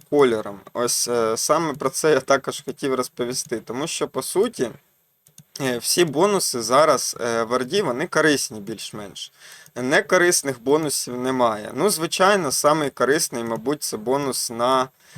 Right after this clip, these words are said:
е, якраз хвилі хаосу. Тобто, коли з'являються монстри хаосу, з яких можна вибити репутацію також хаосу в великому об'ємі. І очевидно, що краще брати, е, завжди фіолетову,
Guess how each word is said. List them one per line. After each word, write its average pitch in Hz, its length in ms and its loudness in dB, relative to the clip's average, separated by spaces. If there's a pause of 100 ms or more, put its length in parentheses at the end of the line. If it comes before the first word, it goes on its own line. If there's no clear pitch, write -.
(320)
е, 110 360 2
якраз 139 580 4
хвилі 135 400 4
хаосу. 127 640 2
Тобто, 117 300 -6
коли 135 280 4
з'являються 131 800 2
монстри 190 500 -2
хаосу, 151 580 4
з 117 100 -8
яких 120 380 -6
можна 127 380 -2
вибити 117 460 -2
репутацію 151 800 0
також 156 460 -2
хаосу 131 600 2
в 117 180 -12
великому 127 600 0
об'ємі. 113 540 -2 (120)
І 135 260 0 (100)
очевидно, 135 600 0
що - 200 -8
краще 139 440 0
брати, 120 540 0 (400)
е, 113 140 0
завжди 135 440 2
фіолетову, 123 840 2